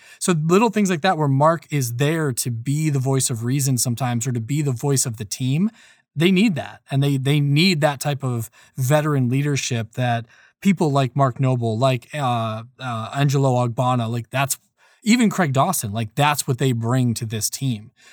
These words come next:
So while we are trending younger, it is important to maintain those veterans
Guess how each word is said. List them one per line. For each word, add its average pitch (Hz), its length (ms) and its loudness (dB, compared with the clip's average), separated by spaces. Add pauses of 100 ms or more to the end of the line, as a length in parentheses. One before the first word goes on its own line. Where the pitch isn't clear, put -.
So - 160 2
while 143 360 4
we 143 160 2
are 156 280 4
trending 135 540 -2
younger, 131 540 0 (260)
it 147 140 2
is 156 180 4
important 139 460 -2
to 135 80 -4
maintain 131 540 0
those 117 180 -4
veterans 117 580 -4